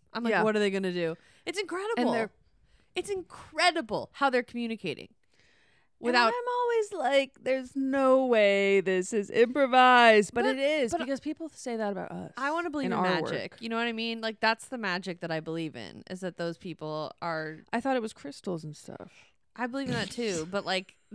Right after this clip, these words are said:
Speaker 1: th-, that to me is, like, sorcery, what they're doing.
Speaker 2: It's so good.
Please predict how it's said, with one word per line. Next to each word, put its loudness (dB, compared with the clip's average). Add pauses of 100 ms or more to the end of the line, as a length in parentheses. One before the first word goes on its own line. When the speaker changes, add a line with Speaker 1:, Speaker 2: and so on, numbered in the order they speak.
(120)
Speaker 1:
th-, 0
that 0
to -10
me -6 (260)
is, -4
like, 0 (240)
sorcery, -8 (120)
what -10
they're 0
doing. -2
Speaker 2:
It's -8
so 4
good. 0